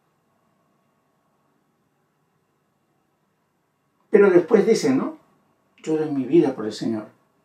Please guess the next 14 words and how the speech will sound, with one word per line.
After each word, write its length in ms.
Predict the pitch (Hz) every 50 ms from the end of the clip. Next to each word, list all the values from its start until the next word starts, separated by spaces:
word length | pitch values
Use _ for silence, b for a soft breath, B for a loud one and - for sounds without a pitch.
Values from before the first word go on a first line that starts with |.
| _ _ _ _ _ _ _ _ _ _ _ _ _ _ _
Pero 200 | - 160 151 156
¿cómo 220 | - 165 170 170 165
das 160 | 170 165 -
tu 100 | - 151
vida 220 | 135 147 165 190
si 140 | 185 - 202
no 80 | 151 131
lo 100 | 135 -
conoces? 520 | - - 254 220 - - _ _ _ _ _ _ _ _ _ _ _ _ _ _ _ _
Y 60 | - -
si 160 | - 135 135
no 120 | 139 143
quieres 200 | - 165 156 165
conocerlo. 560 | - - - - - - 190 175 175 - -